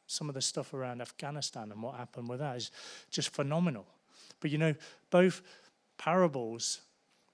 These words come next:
kind of point to the fact that without realizing, we can create in our heads reasons why we should disengage. Disengage with loving others or serving others.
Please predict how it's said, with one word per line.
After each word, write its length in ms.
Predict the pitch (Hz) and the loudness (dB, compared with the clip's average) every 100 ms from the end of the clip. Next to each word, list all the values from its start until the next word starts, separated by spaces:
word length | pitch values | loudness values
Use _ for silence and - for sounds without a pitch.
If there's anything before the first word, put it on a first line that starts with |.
| _ | _
kind 200 | - 160 | -2 0
of 120 | 143 | 0
point 260 | - 170 175 | 0 0 0
to 120 | - | -2
the 80 | 139 | -2
fact 400 | - 143 135 214 | -2 -4 -4 -6
that 200 | 135 143 | -6 -4
without 520 | 139 131 - 151 160 165 | -4 -4 -4 -4 -4 -4
realizing, 840 | 131 160 156 131 113 113 104 104 - _ | 0 2 2 0 -2 -6 -8 -12 -18 _
we 160 | 139 139 | -6 -6
can 220 | - 139 | -6 -8
create 400 | - 143 143 165 | -6 -4 -4 -6
in 120 | 127 | -6
our 140 | 123 | -6
heads 720 | 120 - 151 104 113 - - - - _ - | -6 -6 -6 -6 -2 0 0 -2 -18 _ -4
reasons 560 | 135 143 123 110 110 | -2 0 0 -2 -6
why 160 | 127 120 | -4 -6
we 160 | 113 113 | -4 -4
should 300 | - 127 - | -4 -6 -6
disengage. 840 | 117 - 104 113 98 92 - - _ _ _ _ _ _ _ _ _ _ _ - | -6 -6 -6 -8 -8 -12 -16 -16 _ _ _ _ _ _ _ _ _ _ _ -2
Disengage 680 | 139 - 127 127 123 110 | 2 2 2 0 -2 -4
with 160 | 123 110 | -8 -4
loving 340 | 123 117 113 | -4 -4 -6
others 400 | 107 110 107 - - | -8 -6 -6 -8 -6
or 160 | 113 | -4
serving 460 | 110 123 113 104 101 | -2 -2 -2 -6 -12
others. 400 | 95 98 - - | -14 -14 -12 -12